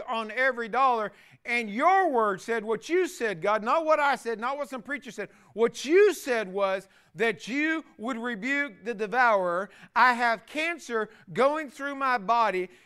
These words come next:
The doctors say it's going to kill me. It's a very aggressive cancer,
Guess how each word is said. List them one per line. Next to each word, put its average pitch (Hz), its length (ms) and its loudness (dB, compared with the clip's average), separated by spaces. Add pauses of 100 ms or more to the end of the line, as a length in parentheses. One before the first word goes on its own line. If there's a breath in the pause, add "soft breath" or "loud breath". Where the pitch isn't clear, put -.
(140 soft breath)
The 175 120 -4
doctors 269 560 0
say 269 320 0
it's 226 120 -10
going 254 240 -6
to 220 60 -8
kill 254 360 -4
me. 202 180 -6
It's 214 160 -8
a 202 60 -6
very 254 480 0
aggressive 240 560 -4
cancer, 247 460 -8